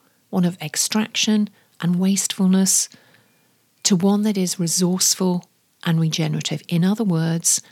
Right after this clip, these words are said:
a circular economy. And that sort of shift, that shift to a circular economy,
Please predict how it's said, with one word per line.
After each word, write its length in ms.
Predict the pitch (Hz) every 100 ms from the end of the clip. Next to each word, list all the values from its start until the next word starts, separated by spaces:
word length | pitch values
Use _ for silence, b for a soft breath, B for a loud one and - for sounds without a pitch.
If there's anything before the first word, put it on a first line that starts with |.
| b
a 80 | -
circular 800 | 175 - 180 185 - 175 165 175
economy. 680 | 180 - - 156 160 135 151 _ _ _ B B B B B B -
And 100 | 180
that 140 | 220 247
sort 180 | - 247
of 80 |
shift, 560 | 226 - - - - -
that 180 | 185 196
shift 440 | - - 202 - -
to 460 | - 170 165 165 - B B B B -
a 60 |
circular 580 | - - 190 - - 170 -
economy, 600 | - 165 147 - 135